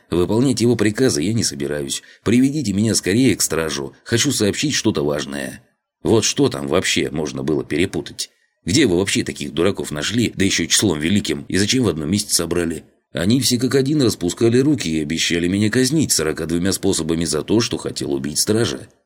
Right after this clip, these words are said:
А я разве этого хотел? Я вообще никого убивать не собирался, но поди объясни это балбесам, которые до двух сосчитать не умеют.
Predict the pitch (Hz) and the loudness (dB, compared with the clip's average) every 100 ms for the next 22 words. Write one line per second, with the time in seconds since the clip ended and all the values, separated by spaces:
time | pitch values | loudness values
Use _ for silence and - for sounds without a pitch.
0 | _ 73 76 78 73 76 71 76 82 76 | _ 0 2 0 0 -2 -2 -2 -2 0
1 | 90 104 113 _ _ 76 80 80 - 135 | 0 0 -4 _ _ -2 0 0 2 2
2 | 120 85 76 73 73 73 69 73 78 73 | 2 2 2 0 0 -2 -4 -4 -2 0
3 | 85 113 92 69 65 65 67 71 69 71 | 0 0 0 -2 -4 -4 -4 -4 -4 -4
4 | 69 87 85 92 101 110 123 139 - 69 | -4 -2 0 2 4 4 2 2 0 -2
5 | 67 73 76 78 78 85 82 123 123 73 | -4 -2 -2 0 0 0 2 2 2 -2
6 | - 73 73 67 69 69 67 65 - - | -4 -4 -4 -6 -6 -6 -4 -6 -8 -18